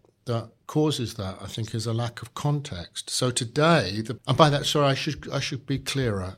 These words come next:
uh, lack of context in the, in, in conversation. For example, when we see somebody trolling somebody else, we have no idea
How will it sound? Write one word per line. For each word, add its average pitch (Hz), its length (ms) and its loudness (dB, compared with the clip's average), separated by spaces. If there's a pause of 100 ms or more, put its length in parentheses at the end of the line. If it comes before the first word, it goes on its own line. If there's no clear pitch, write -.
uh, 120 160 -6
lack 139 300 0
of - 140 -4
context 127 680 -2
in 120 180 -2
the, 113 160 -2 (160)
in, 113 380 0 (380)
in 127 120 4
conversation. 107 720 0
For 123 120 -2
example, 127 360 4
when 139 220 4
we 131 100 4
see 127 220 4
somebody 110 420 4
trolling 110 540 4
somebody 101 420 -2
else, 98 300 0
we 113 100 0
have 110 140 -2
no 135 340 4
idea 110 460 0